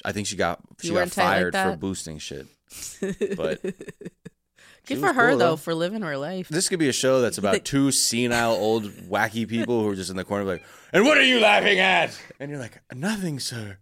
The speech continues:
Speaker 2: <laughs>
Speaker 1: I'm merely running the device."
Speaker 2: You know, maybe
Speaker 1: "As you should be.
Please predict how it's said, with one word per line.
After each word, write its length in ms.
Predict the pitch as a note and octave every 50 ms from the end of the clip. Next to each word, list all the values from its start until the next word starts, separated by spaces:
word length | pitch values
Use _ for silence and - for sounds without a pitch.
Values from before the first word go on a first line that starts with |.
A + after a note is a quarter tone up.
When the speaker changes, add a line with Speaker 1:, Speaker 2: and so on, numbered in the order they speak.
| _ _ _ _
Speaker 2:
<laughs> 1400 | - C#4+ D4 - - - _ _ - - _ _ _ _ _ _ - _ _ _ - - - _ _ _ -
Speaker 1:
I'm 180 | - D3+ D#3 D#3+
merely 360 | F#3+ G#3+ G#3+ G3+ D#3 D#3 E3
running 360 | D3+ C3 B2 B2 D#3 D#3+ E3
the 140 | C#3 D#3+ F3
device." 760 | D3+ F#3+ F#3 D#3+ A3 A#3 A3 G3 C#3+ - - - - - - _ _ _ _ _ _ _ _ _ _
Speaker 2:
You 100 | A3 A3+
know, 160 | A#3 A#3+ A#3+
maybe 200 | A#3 A3 G3+ G#3+ B2
Speaker 1:
"As 220 | - B2+ B2+ B2+
you 140 | B2+ C3 B2
should 280 | - B2+ D#3+ E3 D#3
be. 540 | C3+ C3 C#3+ D3+ D3+ D#3 D#3 D3+ D3 B2 -